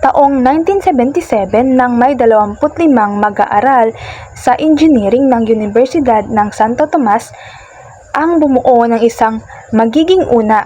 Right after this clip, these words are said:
at nag-iisang guild ng teatro sa campus. Sa tulong ng mga profesional na guro at teatro, tulad ng direktor na si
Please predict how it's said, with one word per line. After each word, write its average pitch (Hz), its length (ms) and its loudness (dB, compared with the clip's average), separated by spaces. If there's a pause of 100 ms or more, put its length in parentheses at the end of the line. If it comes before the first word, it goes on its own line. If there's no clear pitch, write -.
at 277 160 -2
nag-iisang 220 880 -2
guild 247 320 2
ng 214 240 -2
teatro 196 400 -2
sa 202 240 -4
campus. 180 560 -4 (240)
Sa - 160 -2
tulong 330 400 0
ng 294 240 2
mga 240 160 2
profesional 262 640 0
na 226 160 0
guro 226 480 2
at 262 140 0 (160)
teatro, 214 560 0 (480)
tulad 330 400 2
ng 254 160 0
direktor 240 640 0
na 226 80 0
si 214 280 -8